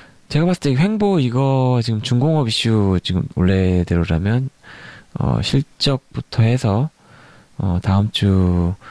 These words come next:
이제 뭐 실사 뭐 종료되고 어쩌고저쩌고 하면 이렇게 탁 튀지 않을까라 생각했는데 그런 건 없었고, 그나마 좀 다음 주 기대해 볼 수 있는 거는 실적 발표가 다음 주 나오거든요. 뭐 십오 일 정도 나오겠죠, 정도. 빠르면 십사 일.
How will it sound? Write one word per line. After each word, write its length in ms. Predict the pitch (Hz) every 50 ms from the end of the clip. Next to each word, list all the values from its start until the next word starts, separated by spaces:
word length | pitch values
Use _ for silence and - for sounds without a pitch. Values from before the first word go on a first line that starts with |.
| - - - - - - - _ _ -
이제 200 | - - - 82
뭐 160 | 85 82 85 85
실사 520 | - - 156 156 - - 117 95 90 - - - - -
뭐 140 | - 131 98
종료되고 480 | - - 101 107 110 110 110 104 95
어쩌고저쩌고 420 | 90 - - 104 107 - - 98 110
하면 240 | 113 120 127 123 120
이렇게 180 | 110 104 - 92 -
탁 180 | - 147 139 - _ _ -
튀지 240 | - 156 156 156
않을까라 520 | 131 104 95 95 - - 104 95 98 98 98
생각했는데 800 | 107 123 127 131 120 120 135 143 127 107 98 95 110 110 107 - - - - - - - -
그런 180 | - - 127 139
건 80 | 139 117
없었고, 380 | 98 - - 120 - - 139
그나마 360 | - - 113 131 156 165 160
좀 200 | 156 - 143 139
다음 340 | - - 113 120 127 131 143
주 120 | - - -
기대해 300 | - 120 131 131 139 139
볼 140 | 139 127
수 120 | 127 - 131
있는 200 | 120 113 113 107
거는 280 | 107 107 107 113 113 117 - - - - - - - - -
실적 460 | - - 160 165 175 - 170 165 -
발표가 400 | - 131 123 - - 120 113 107
다음 220 | - 104 107 123
주 80 | - -
나오거든요. 540 | - 92 85 85 85 82 - 90 110 143 202 - - - - - - - - - _ _ _ _ _ _ _ -
뭐 180 | - - 113 110
십오 300 | 120 - - 156 165 175
일 80 | 185 180
정도 240 | 160 127 123 143 139
나오겠죠, 640 | 120 92 95 101 104 - - - 82 85 104 127
정도. 500 | 131 113 95 90 85 82 82 87 113 139 143 - - - - - - - -
빠르면 340 | - - 131 135 135 131 120
십사 340 | 113 - - - - 107 98
일. 160 | 107 127 143